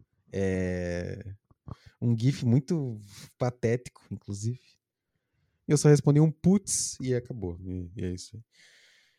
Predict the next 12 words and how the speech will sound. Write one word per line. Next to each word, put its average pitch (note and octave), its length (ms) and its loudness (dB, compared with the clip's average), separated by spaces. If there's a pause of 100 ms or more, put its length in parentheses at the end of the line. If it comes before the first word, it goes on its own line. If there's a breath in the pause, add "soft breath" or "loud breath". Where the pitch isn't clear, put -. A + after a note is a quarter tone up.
(680 soft breath)
Isso D#3 180 0
simboliza C#3+ 480 6
muito C3 320 6
minha A#2 120 4
experiência G#2 680 -2 (260)
nesse F#2+ 240 -4
aplicativo. G#2 640 -6 (1500)
É F#2+ 320 0
muito G#2+ 300 2
chato. - 600 -6 (400)
Eu G2 120 -2
odeio. G2+ 520 0